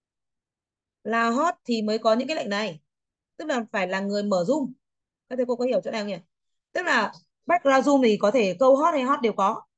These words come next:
Nhưng cái live, à, live, tức là đây là live stream ấy, thì người hot mới có, còn câu hot không có mấy cái lệnh này. Đấy. Thì đây là cách để chúng ta live stream trên YouTube một cách trực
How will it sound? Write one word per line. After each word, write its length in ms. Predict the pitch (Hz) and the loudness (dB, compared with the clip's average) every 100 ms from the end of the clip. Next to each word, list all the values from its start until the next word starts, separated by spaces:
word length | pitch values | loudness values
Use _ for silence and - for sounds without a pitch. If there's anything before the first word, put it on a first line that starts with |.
| _ _ | _ _
Nhưng 200 | 262 285 | -8 -6
cái 180 | 254 214 | -2 -2
live, 240 | 254 311 - | -2 -4 -6
à, 180 | 214 208 | -6 -2
live, 360 | 240 247 240 233 | 0 2 0 -2
tức 80 | 285 | -4
là 120 | 226 | -4
đây 140 | 208 208 | -4 -4
là 140 | 196 | -4
live 240 | 196 226 240 | -2 -4 -2
stream 180 | 302 320 | -4 -4
ấy, 120 | 466 _ _ _ _ _ _ - | -8 _ _ _ _ _ _ -8
thì 240 | 220 214 | -6 -4
người 240 | 214 220 220 | -2 -2 -2
hot 260 | 277 339 | -4 -4
mới 100 | 240 | -4
có, 240 | 226 214 226 | -2 -2 -2
còn 300 | 226 202 196 196 | -4 -4 -6 -6
câu 160 | 254 247 | 0 0
hot 120 | 285 | 0
không 140 | 277 240 | -2 -2
có 240 | 208 240 226 | -4 -6 -12
mấy 180 | 240 208 | -6 -4
cái 80 | - | -2
lệnh 120 | 254 | -2
này. 180 | 196 170 _ _ _ _ | -4 -6 _ _ _ _
Đấy. 300 | 180 185 277 - _ _ _ _ _ _ _ | -10 -8 -8 -12 _ _ _ _ _ _ _
Thì 300 | 233 226 220 | 2 2 2
đây 180 | 233 269 | 2 2
là 80 | 240 | 2
cách 120 | 330 277 | -2 -2
để 80 | 202 | -4
chúng 100 | 208 | -2
ta 140 | 240 | -4
live 340 | 226 226 247 247 | -2 -4 -4 -4
stream 180 | 254 240 | -4 -2
trên 220 | 240 233 - _ - | -2 -2 -8 _ -10
YouTube 280 | 247 247 330 | -6 -6 -6
một 80 | 214 | -6
cách 100 | 285 | -6
trực 80 | 277 | -6